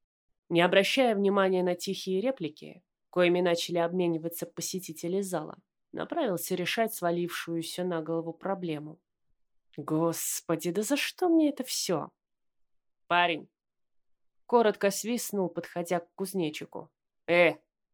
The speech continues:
Меня нагло проигнорировали, что не добавило мне настроения.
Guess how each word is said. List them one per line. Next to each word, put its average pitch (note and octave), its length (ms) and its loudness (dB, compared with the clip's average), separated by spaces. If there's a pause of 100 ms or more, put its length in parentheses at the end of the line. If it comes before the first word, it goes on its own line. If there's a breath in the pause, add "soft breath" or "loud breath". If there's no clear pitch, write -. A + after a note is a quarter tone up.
(840)
Меня A#3+ 320 6
нагло G3 300 2
проигнорировали, E3 1080 -2
что - 240 -6
не F3+ 120 0
добавило D#3+ 480 -2
мне E3 200 0
настроения. D#3+ 840 -6